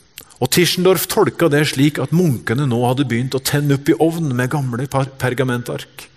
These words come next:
fra biblioteket. Og ifølge Tischendorfs egen beretning så er han da redningsmannen av dette manuskriptet, som heter Codex Sinaiticus. At han fikk slutt-,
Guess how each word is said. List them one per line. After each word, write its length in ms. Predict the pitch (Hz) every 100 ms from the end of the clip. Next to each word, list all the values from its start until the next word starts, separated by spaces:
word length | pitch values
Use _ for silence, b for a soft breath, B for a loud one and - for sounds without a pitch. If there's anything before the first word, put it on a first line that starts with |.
| B B B -
fra 200 | 123 123 123 160 190 123
biblioteket. 640 | 117 131 - 107 - - - _ _ _ _ _ _ _ _ _ - B B B B B B
Og 120 | 147
ifølge 360 | 170 214 175 185 - -
Tischendorfs 640 | 170 160 - 180 190 - 143
egen 320 | 190 143 151
beretning 520 | 170 131 - 156 175
så 160 | - 147
er 300 | 123 143 151 135
han 240 | 139 147 123
da 120 | 139 170
redningsmannen 1160 | 202 - 139 120 127 127 - 135 135 151 185 113
av 200 | 120 123
dette 240 | 135 -
manuskriptet, 760 | 101 110 120 110 95 - - 110 B B B B
som 160 | 104
heter 260 | 104 101 117
Codex 540 | - 113 117 101 - -
Sinaiticus. 800 | 110 98 90 - - 90 - - B B B B
At 160 | 92 -
han 160 | 143 180
fikk 200 | 170 -
slutt-, 340 | 185 160 -